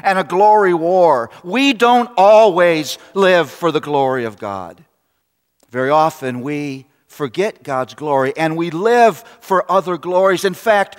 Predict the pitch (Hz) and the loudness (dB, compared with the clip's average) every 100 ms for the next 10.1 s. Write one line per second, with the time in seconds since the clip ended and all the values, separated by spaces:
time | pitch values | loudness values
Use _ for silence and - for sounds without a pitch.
0 | - 202 247 - 220 - 180 208 226 170 | -12 -6 -6 -2 -2 0 2 2 0 -4
1 | 139 104 82 113 _ _ _ _ _ - | -8 -8 -12 -20 _ _ _ _ _ -2
2 | 202 - 226 262 220 247 233 - - - | 0 2 2 2 0 -6 -6 -8 -10 -8
3 | 254 247 160 120 117 - - - 240 247 | -2 0 0 -4 -8 -16 -18 -2 2 2
4 | - - 208 214 - 202 - 180 220 247 | 0 -2 0 0 -2 -4 -4 -10 -8 -2
5 | 175 156 - - 190 185 - - - 220 | -2 -4 -10 -8 -6 -4 -8 -12 -10 -4
6 | 254 254 175 104 - - - _ _ _ | -2 -2 -4 -10 -16 -16 -16 _ _ _
7 | _ _ _ - 175 143 117 196 233 240 | _ _ _ -2 -2 -2 -2 0 2 0
8 | 156 196 214 214 170 123 131 - - 185 | -4 -2 2 2 0 -2 -6 -10 -8 -4
9 | 160 - 214 214 165 170 175 175 170 165 | -4 0 0 0 -4 -2 2 2 0 -6